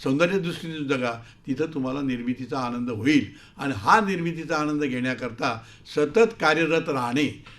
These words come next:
मी महाविद्यालयामध्ये पस्तीस वर्ष काम केलं, मी समाजामध्ये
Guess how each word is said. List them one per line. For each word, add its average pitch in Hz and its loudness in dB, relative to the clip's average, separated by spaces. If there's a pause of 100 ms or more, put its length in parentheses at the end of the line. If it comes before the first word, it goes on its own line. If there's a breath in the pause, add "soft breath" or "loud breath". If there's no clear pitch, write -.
(120 loud breath)
मी 143 2
महाविद्यालयामध्ये 156 4
पस्तीस 151 -6
वर्ष 156 0
काम 147 -2
केलं, 147 -4 (320 loud breath)
मी 147 0
समाजामध्ये 160 2